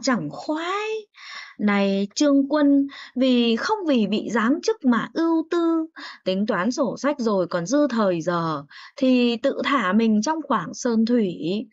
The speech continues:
chắc là trong lòng có chỗ hơn người đấy. Dẫu có ở căn nhà lợp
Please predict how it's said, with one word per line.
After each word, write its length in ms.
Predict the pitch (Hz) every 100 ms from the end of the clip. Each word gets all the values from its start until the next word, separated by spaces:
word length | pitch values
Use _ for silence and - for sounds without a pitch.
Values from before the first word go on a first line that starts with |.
| - - - -
chắc 220 | 247 247
là 440 | 214 180 170 156 -
trong 220 | 302 285
lòng 300 | 247 180 147
có 140 | 185 196
chỗ 260 | 277 -
hơn 240 | 294 311 294
người 320 | 277 240 185
đấy. 500 | 170 180 233 403 480 _ _ _ _ -
Dẫu 560 | 190 202 185 226 247 247
có 200 | 294 -
ở 220 | 220 165 -
căn 200 | 277 285
nhà 260 | 247 180
lợp 200 | 160 175